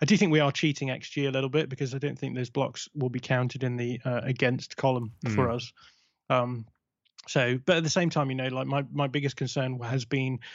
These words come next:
Speaker 1: that we wouldn't create enough X G at the other end, and we, we're doing that. Look, we out, we out X G'd Manchester City, depending on which model you looked at.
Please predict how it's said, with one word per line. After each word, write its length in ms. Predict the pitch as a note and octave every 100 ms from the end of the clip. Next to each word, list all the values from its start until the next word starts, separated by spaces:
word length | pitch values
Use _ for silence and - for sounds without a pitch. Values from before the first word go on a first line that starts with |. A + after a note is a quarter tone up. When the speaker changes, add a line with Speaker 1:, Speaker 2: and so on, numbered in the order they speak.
| - -
Speaker 1:
that 80 |
we 80 | C#3+
wouldn't 280 | C#3+ D#3 D#3
create 400 | D3+ D3 D3 -
enough 260 | D3 D3 D3
X 200 | D3 -
G 120 | D3
at 80 | C#3
the 80 | D3
other 180 | D3
end, 200 | E3 C#3
and 80 | B2
we, 160 | C3 B2+
we're 140 | C#3 C3
doing 360 | D3+ D3 A#2+
that. 120 | B2
Look, 140 | - C3+
we 100 | C#3
out, 240 | C3+ C3 -
we 120 | D3 C3
out 240 | C3+ - _ _
X 260 | - - -
G'd 360 | - C3+ B2+ - - - - -
Manchester 420 | C#3 C#3+ C3+ -
City, 280 | - D#3+ C3
depending 300 | C3+ C#3+ C3
on 80 | C3
which 180 | C3
model 300 | C3 C3+ B2+
you 100 | A#2+
looked 280 | B2 B2 -
at. 200 | - B2+